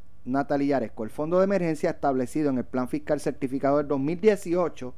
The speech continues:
incluye reglas estrictas que garantizan que el gobierno use los fondos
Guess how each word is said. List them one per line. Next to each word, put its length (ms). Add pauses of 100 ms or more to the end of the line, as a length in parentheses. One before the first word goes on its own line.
(440)
incluye 800
reglas 440
estrictas 540
que 200
garantizan 920 (360)
que 100
el 80
gobierno 560 (120)
use 320
los 160
fondos 460